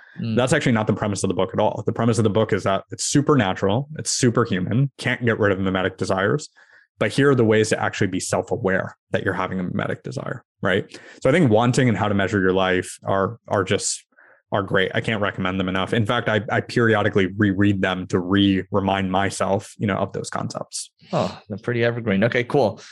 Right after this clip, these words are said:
Speaker 1: What is your favorite, could be business or personal tool?
Speaker 2: Yeah, this is totally gonna be a shout out to, like, a product that I've been using for, like,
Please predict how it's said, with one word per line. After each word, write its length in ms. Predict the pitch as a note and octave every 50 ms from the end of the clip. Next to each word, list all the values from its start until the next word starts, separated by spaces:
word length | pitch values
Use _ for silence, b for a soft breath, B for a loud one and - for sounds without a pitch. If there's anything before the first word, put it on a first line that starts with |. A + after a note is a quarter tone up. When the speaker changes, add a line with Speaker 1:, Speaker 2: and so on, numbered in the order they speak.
| B B _
Speaker 1:
What 240 | - A#2+ B2+ C3+ D3+
is 140 | E3 D3+ E3
your 120 | D#3 C3
favorite, 720 | - - - B2+ B2 B2 A2 A#2 A#2 A#2 A2+ A2 A2+ - - - - - - - _ _ _ _ - -
could 100 | C#3+ A#2+
be 80 | B2+ B2
business 520 | G#2+ B2+ D3+ E3 E3 E3 D#3 D3+ D3+ -
or 180 | - C3 A#2 A2+
personal 560 | - A2 B2+ B2 A2+ - - A2+ G#2 G2+ G2+
tool? 440 | G#2 - F2+ D2 - - - - _ _ _ _ -
Speaker 2:
Yeah, 200 | G#2+ F2 E2+ -
this 220 | - B2+ A2 -
is 120 | B2+ A2+
totally 320 | - - A#2 A2+ A2 G#2+ G2+
gonna 140 | G#2 G2+ G2
be 100 | F#2+ F#2+
a 40 |
shout 280 | F2+ - - F#2+ F#2+ F#2
out 180 | F#2 F#2 F#2 -
to, 100 | - G2+
like, 220 | F#2 F#2 F2+ - - -
a 60 | -
product 400 | - - G2+ F#2+ F#2+ F#2 - -
that 80 | G2+ F#2+
I've 100 | F2+ F2+
been 120 | F#2 F#2
using 260 | F#2 F2+ F#2+ F#2 F2+
for, 120 | F2+ G2+ F#2+
like, 180 | F2+ F2+ E2+